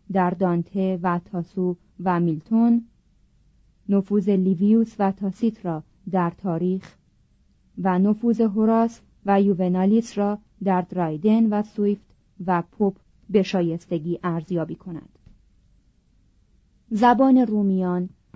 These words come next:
با تباهی بسیار در خور تحسینی،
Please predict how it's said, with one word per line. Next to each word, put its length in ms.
با 160
تباهی 600
بسیار 640
در 200
خور 300
تحسینی، 720